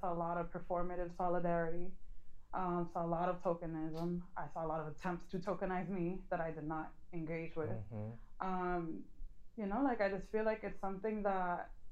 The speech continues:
Speaker 1: like, this unity, it's something that, yes, it exists in theory. It's a very nice theory. It's a cute fantasy. It's cute. But in actuality, you know, in regards to the actual efforts that need to be taken and, and made,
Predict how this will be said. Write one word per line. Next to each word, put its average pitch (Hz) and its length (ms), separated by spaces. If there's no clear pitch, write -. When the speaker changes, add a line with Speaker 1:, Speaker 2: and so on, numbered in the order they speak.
Speaker 1:
like, 170 180
this 180 180
unity, 214 420
it's 196 140
something 202 340
that, 190 240
yes, 208 200
it 214 120
exists 190 560
in 180 280
theory. 240 340
It's - 160
a 175 40
very 185 340
nice 208 280
theory. 247 140
It's 233 100
a - 240
cute 233 240
fantasy. 247 540
It's - 120
cute. 302 260
But 202 460
in 208 100
actuality, 202 1040
you 208 80
know, 190 120
in 190 120
regards 185 420
to 180 400
the 190 120
actual 170 420
efforts 196 400
that 175 140
need 180 100
to 185 60
be 175 260
taken 196 520
and, 180 140
and 190 160
made, 208 360